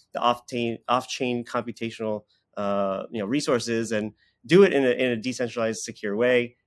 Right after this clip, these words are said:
to, you know, make validity proofs, you, you can scale really well if, if that's done. And 'cause it's using cryptography, which is the whole point of, you know, crypto is, you know, this, the crypto part. <laughs>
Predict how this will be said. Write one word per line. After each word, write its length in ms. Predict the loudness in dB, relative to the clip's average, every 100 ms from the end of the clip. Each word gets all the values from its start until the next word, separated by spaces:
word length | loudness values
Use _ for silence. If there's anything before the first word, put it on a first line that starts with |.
| _
to, 500 | -6 -4 -2 -2 -6 -4
you 60 |
know, 120 | -2
make 260 | -2 -2 -4
validity 560 | -8 -8 -2 -2 -2 -6
proofs, 460 | -6 -6 -6 -10 -14 _ _ _
you, 180 | -8 -8 -6
you 220 | -4 -4
can 200 | -4 -6
scale 500 | -4 -4 0 2 2
really 520 | 0 -2 -2 -2 -4 -8
well 220 | -4 -4
if, 140 | -4
if 120 | -8 -4
that's 220 | -6 -4
done. 300 | -4 -4 -4
And 160 | -8 -10
'cause 260 | -10 -10 -12 -10
it's 240 | -10 -10 -8
using 280 | -8 -6
cryptography, 640 | -8 -10 -4 -4 -4 -10 -10
which 180 | -10
is 220 | -12 -14 -16 _ _ -6
the 80 |
whole 80 | -4
point 260 | 0 0 0
of, 140 | -4 _ _
you 100 | -8
know, 60 | -8
crypto 500 | -8 -10 -6 -8 -8
is, 240 | -10 -12 -10
you 140 | -8
know, 100 | -8
this, 260 | -10 -14 -12
the 120 | -6
crypto 260 | -4 -2 -2
part. 240 | -2 -2
<laughs> 80 | -4